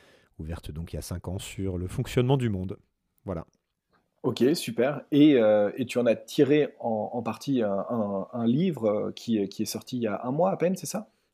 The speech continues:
Speaker 1: Exactement. Il est sorti il y a un mois et ça s'appelle Le monde change, on n'y comprend rien, qui était déjà le, comment on va dire, le slogan du, de Sismic depuis quelque temps. Et qui, dans lequel je,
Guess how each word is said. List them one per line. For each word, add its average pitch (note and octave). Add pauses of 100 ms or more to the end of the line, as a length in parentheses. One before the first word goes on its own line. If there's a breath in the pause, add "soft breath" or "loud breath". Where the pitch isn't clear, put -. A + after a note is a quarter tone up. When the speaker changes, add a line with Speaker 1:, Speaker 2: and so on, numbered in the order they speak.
(140)
Speaker 1:
Exactement. A2 (340)
Il B2
est -
sorti G#2+
il -
y -
a G2+
un G2
mois G#2 (420)
et F#2
ça -
s'appelle F2
Le F#2
monde G#2+
change, A#2+
on G#2+
n'y F#2+
comprend -
rien, F2
qui -
était F2+
déjà F2+
le, D#2 (1300 soft breath)
comment F2
on E2
va D#2+
dire, D#2
le E2
slogan A2
du, F2+
de F#2
Sismic G2
depuis -
quelque E2+
temps. F#2+ (960 soft breath)
Et E2+
qui, G2
dans G2+
lequel A#2+
je, G2